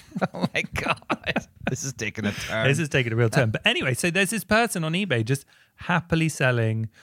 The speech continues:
Speaker 2: but it was like, wasn't, like, ultra sexy, as in, like, no one had, like, come in it. It was just like, "This has been <laughs> worn three times by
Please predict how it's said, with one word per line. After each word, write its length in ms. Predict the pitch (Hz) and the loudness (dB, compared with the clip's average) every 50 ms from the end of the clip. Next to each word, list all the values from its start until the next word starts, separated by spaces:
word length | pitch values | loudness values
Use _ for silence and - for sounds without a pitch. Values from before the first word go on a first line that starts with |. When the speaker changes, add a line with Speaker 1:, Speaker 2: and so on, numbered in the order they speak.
| _ _ _ | _ _ _
Speaker 2:
but 120 | - 196 196 | 0 0 0
it 80 | 226 | 2
was 160 | 226 233 - - | 0 -2 -2 -2
like, 200 | 208 160 160 147 | -4 -4 0 2
wasn't, 300 | 190 208 196 240 233 214 | 2 2 2 0 -4 -2
like, 320 | 196 185 165 143 156 - _ _ - 139 131 135 - _ _ _ - | -2 -2 -2 -4 -8 -14 _ _ -18 -16 -16 -16 -20 _ _ _ -2
ultra 360 | 143 160 - - - - 120 | -2 -2 -2 -6 -12 -12 -12
sexy, 540 | 104 - - 120 - _ - - 110 107 104 | -10 -10 -10 -12 -12 _ -16 -12 -10 -10 -8
as 120 | 104 104 - | -8 -10 -10
in, 100 | 117 110 | -10 -10
like, 140 | 110 110 | -10 -8
no 80 | 113 131 | -6 -6
one 100 | 139 135 | -4 -4
had, 140 | 123 120 113 | -6 -6 -6
like, 260 | 110 101 95 - _ _ _ | -8 -8 -10 -14 _ _ _
come 220 | - - 113 113 | -6 -4 -4 -4
in 80 | 101 90 | -4 -6
it. 140 | 90 - - | -10 -12 -10
It 40 | - | -10
was 120 | 107 107 | -10 -8
just 180 | - - 120 - | -8 -10 -12 -10
like, 260 | 123 110 107 - _ _ - | -10 -10 -10 -12 _ _ -10
"This 140 | 123 135 135 | -8 -8 -6
has 100 | 160 131 | -6 -6
been 260 | - 139 127 135 - | -4 0 2 2 2
<laughs> 40 | - | 4
worn 180 | 185 160 127 123 | 4 4 4 2
three 280 | - 165 143 143 135 | 2 2 2 2 2
times 420 | 127 - 139 131 120 110 110 104 - | 0 -2 0 0 0 -2 -2 -4 -8
by 440 | - - 101 101 101 101 98 101 | -8 -8 -8 -6 -6 -6 -8 -10